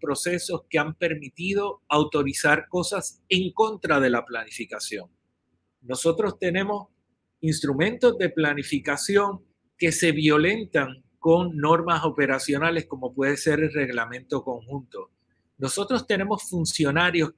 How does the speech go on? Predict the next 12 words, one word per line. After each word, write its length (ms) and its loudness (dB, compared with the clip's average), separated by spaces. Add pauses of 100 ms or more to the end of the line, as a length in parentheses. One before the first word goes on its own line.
que 140 2
a 140 0
sabiendas 1080 -4 (800)
toman 460 2
decisiones 1000 0
que 140 -2
son 320 -2
contrarias 720 2
a 40 2
la 160 2
política 520 0
pública. 560 -6